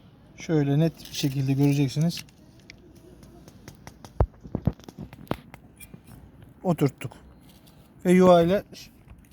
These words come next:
birebir örtüştü arkadaşlar. Bu kenarını görüyorsunuz. Bu şekilde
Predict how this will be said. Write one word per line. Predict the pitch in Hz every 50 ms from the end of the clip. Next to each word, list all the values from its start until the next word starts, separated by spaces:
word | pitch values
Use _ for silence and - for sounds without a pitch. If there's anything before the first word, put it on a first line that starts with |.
| - -
birebir | 196 185 185 180 185 202
örtüştü | 190 180 165 - - - -
arkadaşlar. | 151 143 - 143 139 127 - 139
Bu | 139 127
kenarını | - 147 139 135 135 139
görüyorsunuz. | 143 147 143 143 135 - - 160 170 - - - - - - - - - - - - - - - - - - - -
Bu | 226 185
şekilde | - 202 180 175 165 165 180 214